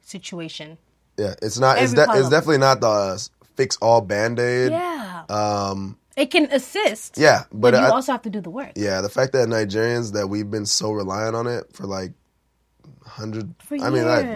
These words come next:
Speaker 1: years.
Speaker 2: years.
Speaker 1: Yeah.
Speaker 2: It's, it's very toxic, and it's not. It's gotten us in a deeper hole, honestly,
Speaker 1: Yeah.
Speaker 2: because we're not doing anything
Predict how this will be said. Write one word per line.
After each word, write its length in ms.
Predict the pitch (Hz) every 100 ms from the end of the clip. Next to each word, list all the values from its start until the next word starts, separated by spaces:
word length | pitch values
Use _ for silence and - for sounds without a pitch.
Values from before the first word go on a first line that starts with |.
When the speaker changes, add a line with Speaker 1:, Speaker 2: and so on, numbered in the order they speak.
| 190
Speaker 1:
years. 360 | 185 - - _ _
Speaker 2:
years. 600 | 165 165 113 135 170 208
Speaker 1:
Yeah. 360 | 302 381 359 262
Speaker 2:
It's, 160 | 202 180
it's 120 | - 131
very 240 | 104 98
toxic, 420 | 98 98 98 90
and 80 | 95
it's 160 | 95 -
not. 220 | 107 95 _ _ _ -
It's 140 | 113
gotten 180 | 135 139
us 120 | 131
in 100 | 123
a 60 | 110
deeper 240 | 123 113
hole, 240 | 113 113 95
honestly, 200 | 104 233
Speaker 1:
Yeah. 240 | 254 240
Speaker 2:
because 120 | 214 107
we're 100 | 120
not 200 | 135 117
doing 240 | 135 131
anything 520 | 123 131 131 131 127